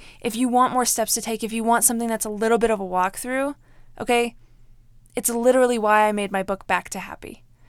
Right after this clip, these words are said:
And yeah, I'm gonna plug it here because if you're doing this yourself, you need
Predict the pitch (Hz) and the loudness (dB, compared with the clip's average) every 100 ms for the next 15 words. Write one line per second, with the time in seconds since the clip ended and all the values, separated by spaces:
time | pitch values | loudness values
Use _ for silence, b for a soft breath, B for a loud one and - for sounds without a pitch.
0 | b - 220 226 247 - 226 220 214 220 | b -6 -2 2 4 4 0 -2 -2 0
1 | 214 208 202 202 196 214 - 247 220 180 | 0 0 -4 -4 -4 -6 -2 -2 -2 -4
2 | B B B B - 233 262 254 269 269 | B B B B -4 -2 0 2 2 2
3 | 247 233 220 - 226 240 226 226 233 240 | 0 -2 -4 -4 -4 -6 -6 -4 -2 -4